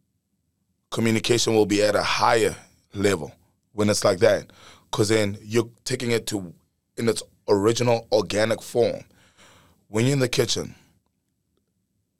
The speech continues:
uh, imagine, imagine this. When you speak the same language without opening your mouth, "I'm washing the dishes." Now, because I'm washing the dishes, you immediately get up, you start sweeping.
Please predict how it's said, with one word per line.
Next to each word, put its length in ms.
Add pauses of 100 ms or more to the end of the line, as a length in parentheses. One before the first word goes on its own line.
(180)
uh, 80 (360)
imagine, 460
imagine 380
this. 300 (1400)
When 180
you 60
speak 260
the 80
same 260
language 300
without 220
opening 320
your 100
mouth, 320 (540)
"I'm 120
washing 280
the 60
dishes." 440
Now, 140
because 360
I'm 140
washing 240
the 60
dishes, 420
you 140
immediately 360
get 220
up, 180
you 80
start 220
sweeping. 400